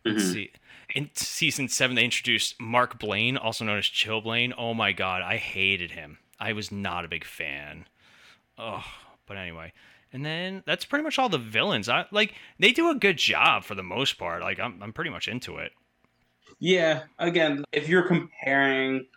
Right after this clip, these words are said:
Speaker 2: Arrow and The Flash, Arrow's villains were far superior to The Flash.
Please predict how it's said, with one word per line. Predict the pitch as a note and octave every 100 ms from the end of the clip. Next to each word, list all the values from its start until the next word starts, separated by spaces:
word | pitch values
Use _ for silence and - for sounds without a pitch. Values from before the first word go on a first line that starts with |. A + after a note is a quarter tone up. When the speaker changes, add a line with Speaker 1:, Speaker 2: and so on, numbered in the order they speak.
| _ _ _ -
Speaker 2:
Arrow | B2 B2 A#2+ A#2+ A#2+ A#2
and | A2+ G#2+
The |
Flash, | - A2+ A2 A2 A2 - - _ _ -
Arrow's | A2+ B2 B2+ A#2 G#2+
villains | A2 A2 G#2 G#2+ G2+ - -
were | G#2 G2+ G2 - - - -
far | A#2 A2
superior | - A#2 - A2 G#2 G2+ G2 G2 F#2+ _
to | - G#2+
The | G2
Flash. | - G2 F2+ - - -